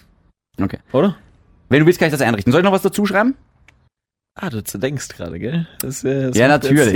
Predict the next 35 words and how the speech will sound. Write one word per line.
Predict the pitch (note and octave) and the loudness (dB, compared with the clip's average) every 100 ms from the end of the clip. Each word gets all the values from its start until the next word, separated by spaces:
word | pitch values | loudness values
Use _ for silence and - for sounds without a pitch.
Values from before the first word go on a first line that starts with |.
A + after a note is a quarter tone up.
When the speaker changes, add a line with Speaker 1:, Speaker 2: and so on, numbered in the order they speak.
| C3 | 0
Speaker 2:
Ja, | A2 | 0
ja, | - | -2
natürlich. | C3 C3 A#2+ B2+ A2+ - | -2 0 0 2 2 2
Speaker 1:
Natürlich. | C3 | 0
Speaker 2:
<laughs> | |
Ja, | E3 | 0
sicher. | - - - - - - - - A#2 | -2 -6 -8 -10 -12 -16 -16 -10 -4
Man | |
macht | B2+ D#3 | -2 -2
sich | D3+ | -2
wieder | C#3+ A#2 | 0 0
tausend | C3+ E3 D#3 D3+ | 0 -2 -2 -4
Gedanken, | C#3 C#3 C3 G#2+ | -4 -4 -4 -8
obwohl | G2+ C3 C#3+ C#3 | -2 0 0 0
es | - | -4
einfach | C3 - C#3 - - | -6 -6 -8 -10 -8
eine | A#2+ | -6
gute | B2 F3+ | -4 -4
Nachricht | C#3+ D3 A2+ - | -4 -8 -8 -12
ist. | - - | -14 -2
Speaker 1:
Ja, | B2 C3 C#3 - | 2 4 4 2
aber | A#2+ A#2 | 2 2
andererseits, | C3 C#3 C3+ B2 | 2 2 2 0
ich | B2 | 0
denk | B2+ C#3 | 0 2
mir | |
halt | C3+ B2 | 0 0
grad | B2+ A#2+ | -2 0
wirklich, | B2 B2+ B2 - - _ _ _ _ _ _ _ _ _ _ | 2 2 0 -4 -18 _ _ _ _ _ _ _ _ _ _
ich, | G3+ - - | 2 2 2
ich | G#3+ - | 2 2
denk | E3+ | 2
mir | F3+ | 2
jetzt | F3 | 0
gerade, | - D#3+ D#3 | 2 2 2